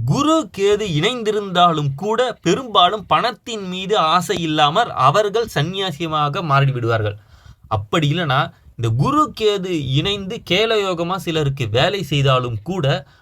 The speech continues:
பணம் அதிகமா சம்பாதித்து அவர்களுடைய குழந்தைகளால் ஏமாற்றங்கள், துரோகங்கள், அவருடைய குழந்தைகளுடைய செயல்கள்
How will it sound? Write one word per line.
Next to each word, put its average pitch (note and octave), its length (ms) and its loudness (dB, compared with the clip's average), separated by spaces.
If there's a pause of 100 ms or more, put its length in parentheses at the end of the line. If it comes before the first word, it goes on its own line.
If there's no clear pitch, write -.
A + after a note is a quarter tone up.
(140)
பணம் G#3 420 2
அதிகமா F3 580 0
சம்பாதித்து D3+ 1040 0 (960)
அவர்களுடைய F3+ 920 2
குழந்தைகளால் G#3+ 800 0
ஏமாற்றங்கள், F#3 1080 0
துரோகங்கள், F3+ 640 0 (120)
அவருடைய D#3 540 0
குழந்தைகளுடைய E3+ 760 -2
செயல்கள் F3+ 520 0